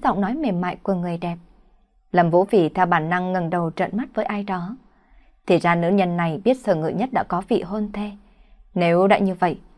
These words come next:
cô ta còn ăn mặc nóng bỏng, chạy đến nhà vị hôn phu của người khác để làm gì? Selena là người đại diện của anh. Lời của Sở Ngự Nhất vừa mới nói đột nhiên vang lên trong đầu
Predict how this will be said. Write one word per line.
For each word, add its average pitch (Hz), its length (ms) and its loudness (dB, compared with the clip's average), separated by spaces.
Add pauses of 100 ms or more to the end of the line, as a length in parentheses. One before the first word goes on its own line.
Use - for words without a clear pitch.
(340)
cô 226 120 6
ta 214 180 4
còn 208 220 0
ăn 277 180 0
mặc 247 160 0
nóng 208 260 -2
bỏng, 202 220 -4 (440)
chạy 190 140 4
đến 175 200 0
nhà 208 140 2
vị 170 160 0
hôn 180 260 -2
phu 185 220 2
của 190 120 0
người 170 180 -2
khác 247 260 -10
để 208 120 0
làm 175 220 -2
gì? 170 260 -8 (1160)
Selena 165 520 0 (200)
là 170 120 4
người 156 160 0
đại 151 160 0
diện 175 180 -6
của - 120 -4
anh. 170 180 -6 (960)
Lời 175 240 4
của 170 140 2
Sở 170 180 0
Ngự 165 140 -2
Nhất 202 300 -6
vừa 208 180 4
mới 175 200 0
nói 196 340 -2
đột 226 180 0
nhiên 240 160 0
vang 247 180 -2
lên 247 180 -2
trong 247 260 -4
đầu 165 200 -4